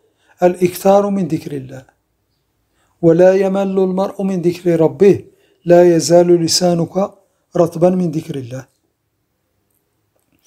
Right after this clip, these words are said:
ومن عبادات هذا الشهر الكريم كما غيره من الشهور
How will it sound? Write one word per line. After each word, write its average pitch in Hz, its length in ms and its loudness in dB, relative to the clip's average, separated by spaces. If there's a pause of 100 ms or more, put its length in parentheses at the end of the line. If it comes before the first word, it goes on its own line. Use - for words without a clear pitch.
(480)
ومن 175 680 2 (1900)
عبادات 180 720 2
هذا 160 320 -2
الشهر 160 360 -2
الكريم 170 720 2 (1200)
كما 185 280 4
غيره 165 800 2 (320)
من 165 120 2
الشهور 180 680 2